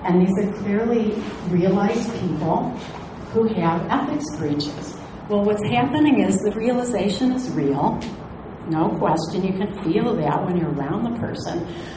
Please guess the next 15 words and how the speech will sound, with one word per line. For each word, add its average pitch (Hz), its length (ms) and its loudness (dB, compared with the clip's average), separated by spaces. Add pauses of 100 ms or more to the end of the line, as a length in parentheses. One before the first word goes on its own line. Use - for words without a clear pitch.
(220)
But - 240 0
the 220 80 -4
egoic 214 760 0
material 208 960 0
is, 196 160 -2 (360)
is 214 160 -4 (140)
still 240 300 -2
active. 202 500 -4
It 156 80 -2
hasn't 180 400 -4
been 196 160 2
digested 170 600 -2
and 160 220 0
worked 170 300 -2
through. - 280 -2